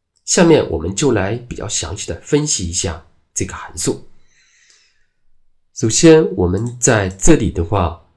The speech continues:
就会设置这么一个定时器。那么定时器的话，在前面的话，我们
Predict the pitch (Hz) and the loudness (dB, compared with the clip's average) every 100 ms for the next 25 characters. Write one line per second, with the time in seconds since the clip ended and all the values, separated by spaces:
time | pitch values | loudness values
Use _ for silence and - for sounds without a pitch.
0 | _ _ - 110 101 92 - 165 - - | _ _ -4 0 0 0 4 4 4 -2
1 | 85 - 117 90 95 - 92 - - _ | -6 -4 -4 -4 -6 -2 -2 -4 -12 _
2 | _ _ _ _ _ _ 151 139 - - | _ _ _ _ _ _ -2 -2 0 2
3 | - - - - _ _ _ _ _ _ | 4 2 -4 -20 _ _ _ _ _ _
4 | _ _ 170 165 196 185 - - 220 101 | _ _ 0 0 4 4 6 4 4 4
5 | 95 87 - - 92 - - 90 120 - | 0 -4 -4 -6 -4 -2 -2 -2 -4 -2
6 | 113 82 - 80 78 92 123 | -2 -2 -8 -12 -8 -6 -6